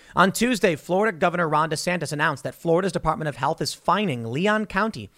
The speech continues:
for violating the state's ban on vaccine passports and for firing employees who did not receive covid nineteen vaccination. In a tweet on Tuesday, DeSantis wrote, "No one should lose their job because of covid shots.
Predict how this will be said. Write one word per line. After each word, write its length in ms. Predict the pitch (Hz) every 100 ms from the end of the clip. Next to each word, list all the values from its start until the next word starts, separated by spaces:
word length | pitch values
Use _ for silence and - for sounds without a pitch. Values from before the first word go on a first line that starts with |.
| - -
for 160 | - 151
violating 520 | 110 165 226 254 247
the 60 | 208
state's 320 | 196 190 131
ban 260 | 151 151
on 140 | 156 147
vaccine 400 | 139 135 147 131
passports 640 | - 180 - 139 127 - - -
and 180 | 175 175
for 100 | 180
firing 520 | - - 180 214 233
employees 680 | 202 185 - 185 180 175 151
who 100 | 156
did 140 | 147
not 240 | 131 160 -
receive 420 | 170 - 151 147 -
covid 240 | 139 135
nineteen 380 | 123 120 135 120
vaccination. 580 | 113 - 143 170 104 - _ - - - -
In 60 |
a 60 | 190
tweet 260 | - 233
on 160 | 202 196
Tuesday, 340 | 220 226 180
DeSantis 380 | 151 170 165 156
wrote, 240 | 175 170 - _ _ _ _ _ -
"No 300 | 131 202 285
one 400 | 240 131 107 101 _ _ _ - -
should 180 | 180 143
lose 380 | 147 240 262
their 180 | 175 214
job 400 | 147 147 127 127
because 300 | 147 156 139
of 100 | 143
covid 300 | - 190 143
shots. 420 | - 107 - -